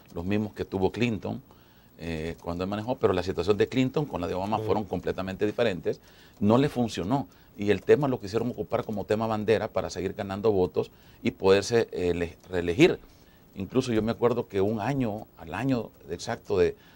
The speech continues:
Speaker 1: de él estar en la Casa Blanca, el vocero oficial de la Casa Blanca dijo que el tema migratorio era muy importante,
Speaker 2: Ujú.
Speaker 1: pero un tema que se iba a manejar hasta en su segundo periodo. Entonces, yo creo que fue él mal asesorado y esa mala asesoría que tuvo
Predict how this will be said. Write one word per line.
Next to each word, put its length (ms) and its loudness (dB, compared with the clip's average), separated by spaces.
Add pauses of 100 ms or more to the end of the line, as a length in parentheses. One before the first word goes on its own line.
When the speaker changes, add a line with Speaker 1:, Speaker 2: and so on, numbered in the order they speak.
(140)
Speaker 1:
de 80 0
él 100 0
estar 200 -4
en 60 -2
la 80 -8
Casa 220 -4
Blanca, 240 -4
el 60 -4
vocero 400 0
oficial 420 0
de 80 0
la 80 -4
Casa 220 -2
Blanca 300 -2
dijo 240 -2
que 200 -4 (380)
el 140 -8
tema 180 4
migratorio 420 2
era 100 4
muy 220 4
importante, 540 -2
Speaker 2:
Ujú. 80 -4
Speaker 1:
pero 120 -2
un 80 -8
tema 240 0
que 100 -12
se 80 -8
iba 60 0
a 40 -2
manejar 360 -4 (320)
hasta 260 -4
en 60 -6
su 100 -12
segundo 380 0
periodo. 460 0 (400)
Entonces, 160 -6
yo 80 -2
creo 180 4
que 120 0
fue 440 4
él 240 0
mal 220 0
asesorado 640 -2 (420)
y 380 -2
esa 340 0
mala 200 -2
asesoría 420 -2
que 140 -6
tuvo 440 0